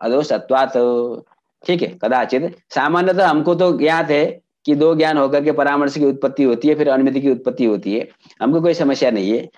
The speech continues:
आपको लगता है कि कदाचित बिना परामर्श के अनु-, ये भी अनुमिति उत्पन्न हो जा, हो जा रही है,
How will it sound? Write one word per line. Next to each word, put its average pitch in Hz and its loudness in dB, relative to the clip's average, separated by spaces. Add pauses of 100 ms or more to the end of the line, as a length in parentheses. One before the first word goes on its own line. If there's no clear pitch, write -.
(120)
आपको 151 -2
लगता 165 0
है 160 2
कि 156 0
कदाचित 147 0
बिना 139 0
परामर्श 131 0
के 131 -2
अनु-, 120 -2 (520)
ये 156 4
भी 214 2
अनुमिति 170 2
उत्पन्न 135 0
हो 117 2
जा, 113 0
हो 113 0
जा 120 2
रही 98 0
है, 85 -8